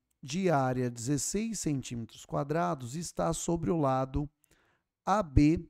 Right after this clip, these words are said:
de um triângulo A B C, conforme mostra a figura. Se a tangente de alfa é zero vírgula quatro e a tangente de beta é igual a um, e sendo C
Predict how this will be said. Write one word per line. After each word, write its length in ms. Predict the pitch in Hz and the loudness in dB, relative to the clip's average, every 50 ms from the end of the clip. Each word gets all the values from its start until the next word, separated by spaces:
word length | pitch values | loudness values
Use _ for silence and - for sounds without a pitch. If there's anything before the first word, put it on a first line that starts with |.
| _ _ _ _ _ | _ _ _ _ _
de 140 | - 196 220 | -6 -4 -2
um 120 | 233 233 | -2 -2
triângulo 680 | 220 - 202 190 165 156 147 156 160 160 170 170 160 151 | -4 -2 0 4 4 4 4 4 2 0 2 4 4 4
A 120 | 147 143 | 4 2
B 200 | 143 147 170 185 | 2 0 -2 -2
C, 420 | 143 - - - 135 127 127 123 104 - _ _ _ _ _ _ _ - _ _ _ _ _ _ _ - | -2 -6 -6 -6 -4 -4 -4 -6 -8 -12 _ _ _ _ _ _ _ -20 _ _ _ _ _ _ _ -8
conforme 440 | 285 285 247 - 294 240 240 262 262 | -6 -6 -2 0 2 2 4 2 2
mostra 500 | 220 190 180 180 180 165 - - 196 180 | 4 6 6 6 4 4 0 0 -2 -2
a 20 | |
figura. 680 | - - 214 165 139 143 165 156 156 147 131 120 - - _ _ _ _ _ _ _ _ _ _ _ _ _ _ _ _ _ _ _ _ _ _ | 0 -2 -4 -4 0 2 6 6 6 6 4 2 -2 -6 _ _ _ _ _ _ _ _ _ _ _ _ _ _ _ _ _ _ _ _ _ _
Se 180 | - - - 262 | -10 -4 -2 -2
a 60 | 262 | 0
tangente 600 | - 254 240 240 226 202 247 277 277 - - 233 | 2 2 2 2 2 2 2 2 0 0 -4 -4
de 160 | 208 226 214 | 0 2 4
alfa 440 | 196 165 151 147 135 117 - - 147 | 6 6 6 6 4 2 0 0 0
é 60 | 131 | 0
zero 420 | 117 113 123 151 165 185 175 175 | -2 0 0 2 2 2 2 0
vírgula 400 | 156 151 160 156 143 147 151 143 | 0 2 0 0 2 2 0 0
quatro 460 | - - 139 139 127 123 123 - - 131 | 0 0 -2 0 0 -2 -4 -6 -6 -6
e 20 | |
a 20 | |
tangente 680 | - - 151 147 143 123 117 151 175 196 202 - - 180 | -4 -2 0 0 0 0 0 0 -2 -2 -4 -6 -4 -2
de 120 | 170 160 | -2 -2
beta 600 | 139 131 135 131 127 123 120 - - 120 113 - _ _ - | 0 0 0 2 2 0 -2 -4 -6 -8 -8 -10 _ _ -4
é 80 | 170 165 | 0 0
igual 500 | 180 170 131 120 123 123 120 120 120 135 | 0 0 -2 0 0 2 2 2 4 4
a 100 | 147 156 | 4 4
um, 300 | 143 147 170 196 202 - - - _ _ _ _ _ _ _ _ _ _ _ _ _ _ _ _ _ _ _ _ _ _ - - - - - - - - - _ _ | 4 2 0 0 -2 -4 -8 -12 _ _ _ _ _ _ _ _ _ _ _ _ _ _ _ _ _ _ _ _ _ _ -20 -20 -20 -20 -20 -20 -20 -20 -20 _ _
e 100 | 175 165 | -2 -2
sendo 500 | 160 - - 220 214 220 226 220 240 214 | 0 0 2 2 2 2 2 2 2 0
C 420 | - - - - 170 147 135 135 | 0 0 2 4 4 4 4 2